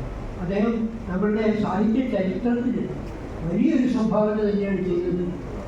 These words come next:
എന്നെനിക്ക് തോന്നുന്നു. പക്ഷെ എന്തുകൊണ്ടോ നിരൂപകനായ കൽപ്പറ്റ ബാലകൃഷ്ണൻ ഇപ്പോഴും നമ്മളുടെ, ഏഹ്,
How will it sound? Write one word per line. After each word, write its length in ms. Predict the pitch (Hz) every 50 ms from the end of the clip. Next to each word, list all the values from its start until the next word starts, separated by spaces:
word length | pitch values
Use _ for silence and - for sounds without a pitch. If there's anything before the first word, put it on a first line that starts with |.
| - - - -
എന്നെനിക്ക് 480 | 185 175 185 180 180 180 165 156 - 160
തോന്നുന്നു. 320 | 156 156 - - - - - - 117 - - - - - - - - - - - - - - - - - -
പക്ഷെ 200 | - - 196 202
എന്തുകൊണ്ടോ 480 | 190 185 233 233 233 240 226 226 240 240 233 226 - - - - 123 123 135 131 131 123 123 - - - - - - - - - - - - - - -
നിരൂപകനായ 760 | 175 190 214 247 247 269 294 277 254 247 240 226 226 220 214 214 220 214 220 220 - - - - - - - - 185
കൽപ്പറ്റ 340 | 190 190 185 214 208 220 214 202
ബാലകൃഷ്ണൻ 560 | 180 180 175 175 175 175 175 - - - - - - - - - - - - - - - - - - 196
ഇപ്പോഴും 400 | 196 196 220 247 254 262 240 -
നമ്മളുടെ, 420 | 208 202 190 196 196 196 196 208 202 208 208 - - - - - - - - - - - - - - - - - - - - -
ഏഹ്, 240 | - 180 170 175 160